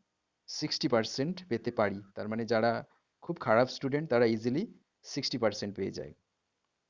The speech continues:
ঠিক আছে? টেকনিক্যালি চললে, আবার কি বললাম? টেকনিক্যালিটি ফলো করে চললে,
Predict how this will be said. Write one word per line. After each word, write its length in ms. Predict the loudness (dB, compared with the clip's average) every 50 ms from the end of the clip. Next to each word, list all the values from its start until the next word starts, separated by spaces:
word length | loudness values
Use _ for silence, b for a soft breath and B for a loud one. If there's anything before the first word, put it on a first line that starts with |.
| _ _ _ _ _ _ _ _ _ -8
ঠিক 100 | -4 -4
আছে? 280 | -2 0 0 -2 -2
টেকনিক্যালি 640 | 0 0 0 0 0 0 -2 0 4 4 4 4 4 2
চললে, 260 | 0 0 2 4 6
আবার 160 | 6 6 4
কি 120 | 2 2
বললাম? 360 | 0 2 2 2 2 0 -2 -4 b b b _ _ _ 2
টেকনিক্যালিটি 580 | 2 2 4 2 6 8 8 8 8 6 2
ফলো 220 | 2 2 4 4 4
করে 240 | 4 2 2 2 0
চললে, 400 | 0 0 0 0 0 -2 -6